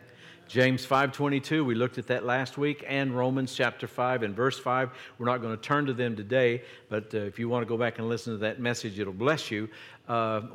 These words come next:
we know that as born again children of God, the love of God has been, in old King James language,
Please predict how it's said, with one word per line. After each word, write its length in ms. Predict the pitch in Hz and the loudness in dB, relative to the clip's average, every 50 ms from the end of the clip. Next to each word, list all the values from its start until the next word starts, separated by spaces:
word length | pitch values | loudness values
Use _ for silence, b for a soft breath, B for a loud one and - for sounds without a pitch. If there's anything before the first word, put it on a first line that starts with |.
| 131 | -4
we 220 | 107 120 160 208 233 | 0 2 4 4 4
know 380 | 208 180 147 131 127 131 139 | 4 6 6 6 6 4 4
that 260 | 135 127 123 123 123 123 | 4 4 4 4 2 -2
as 280 | - - 123 120 104 | -4 -2 -2 -2 -2
born 500 | 98 95 104 110 120 147 160 170 180 190 | -4 -8 -6 0 2 2 4 2 2 0
again 600 | 170 156 160 135 139 147 135 117 107 110 113 117 110 - | -4 -6 -6 -4 -2 -2 -2 -2 -2 -4 -6 -6 -8 -8
children 480 | - - - 139 139 143 147 147 151 | -10 -4 -2 -2 0 0 -2 -2 -2
of 140 | 156 143 131 | -4 -4 0
God, 420 | 113 127 117 107 101 98 101 101 - B B B B B | 0 2 4 4 4 2 2 0 -4 B B B B B
the 140 | B 117 117 | B -2 0
love 260 | 117 127 151 170 180 | 4 6 6 6 6
of 160 | 165 139 113 104 | 4 2 2 0
God 320 | 113 110 101 101 104 101 | -2 -2 -2 -2 -4 -4
has 240 | 101 107 110 104 98 | -4 -4 -4 -4 -4
been, 420 | 101 113 113 113 113 110 113 104 107 B B B B B | 0 0 0 0 0 -2 -4 -6 -8 B B B B B
in 140 | - 110 113 | -8 -4 -2
old 220 | 120 127 123 117 | 0 0 -2 -4
King 260 | - - 131 127 120 107 | -4 -4 -4 -2 -2 -2
James 380 | 127 135 139 139 127 113 - | -2 -2 0 0 -2 -4 -4
language, 520 | 117 113 110 110 107 104 113 113 107 - | -4 -4 -4 -4 -4 -4 -6 -6 -6 -8